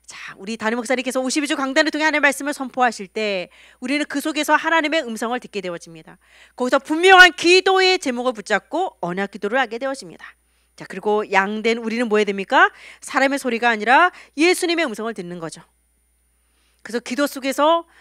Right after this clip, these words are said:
나의 그런 독백 기도가 아니라 대화 기도로 오늘 구원받은 양심을 통해서 하나님의 기도 속에서 깨닫게 하시는 그 음성을 들으시기를 바랍니다.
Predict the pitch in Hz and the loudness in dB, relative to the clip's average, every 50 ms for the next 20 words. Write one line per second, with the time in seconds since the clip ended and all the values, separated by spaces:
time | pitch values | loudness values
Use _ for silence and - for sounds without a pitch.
0 | - _ _ 240 277 277 294 330 359 359 349 - _ - 285 302 294 _ _ _ | -20 _ _ 4 8 8 8 8 8 4 2 0 _ -2 0 0 -2 _ _ _
1 | - 294 - _ _ - 415 _ - 311 247 262 247 311 285 196 165 185 220 226 | -6 -6 -6 _ _ 0 0 _ 0 -2 -2 2 2 2 2 2 -2 -6 -6 -4
2 | 196 160 - _ _ _ _ - 208 214 233 262 262 - 180 - 151 196 214 _ | -6 -6 -10 _ _ _ _ -10 -8 -2 -2 -2 -4 -4 -10 -14 -16 -18 -20 _
3 | _ _ _ _ _ - 262 262 285 285 - - 277 285 269 285 269 277 277 269 | _ _ _ _ _ -8 -2 0 0 0 0 0 0 6 6 6 6 6 6 6
4 | 254 254 269 - - 311 330 330 - 302 294 - 302 302 285 285 269 269 294 - | 6 6 6 0 2 2 2 2 2 -2 2 4 4 6 6 4 2 0 -6 -4
5 | - 302 311 381 370 - 359 285 320 302 330 330 - 381 392 381 381 381 381 - | -2 0 0 0 0 0 -4 -4 -2 -2 -2 -2 -2 -4 4 4 4 4 6 4
6 | 370 359 - - 330 349 330 _ - - 277 320 - 370 285 262 247 240 262 254 | 2 2 2 0 -6 -6 -6 _ -6 -2 0 2 2 0 0 -4 -6 -6 -6 -4
7 | 262 277 302 _ _ _ _ _ - 202 220 220 - 196 196 220 233 208 165 160 | -4 -6 -6 _ _ _ _ _ -10 -8 -8 -8 -8 -8 -8 -6 -6 -6 -8 -10
8 | 151 - _ _ _ | -16 -20 _ _ _